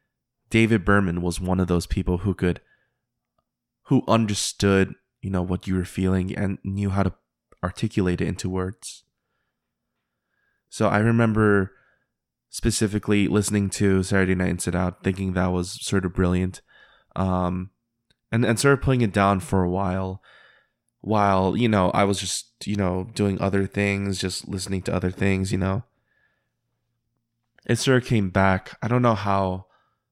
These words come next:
I, I, I ran into more of his work or discovered more of it. Uh, I remember, you know, reading Snow on probably, like, Poem Hunter or something, thinking that was brilliant too.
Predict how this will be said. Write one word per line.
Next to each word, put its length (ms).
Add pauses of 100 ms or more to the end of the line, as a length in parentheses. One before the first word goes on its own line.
(160)
I, 600 (140)
I, 240
I 220
ran 320
into 260
more 200
of 60
his 140
work 220
or 80
discovered 480
more 260
of 120
it. 140 (800)
Uh, 480
I 60
remember, 560 (160)
you 120
know, 320 (380)
reading 320
Snow 580 (480)
on 140
probably, 300
like, 180
Poem 260
Hunter 280
or 40
something, 460 (500)
thinking 240
that 140
was 160
brilliant 400
too. 300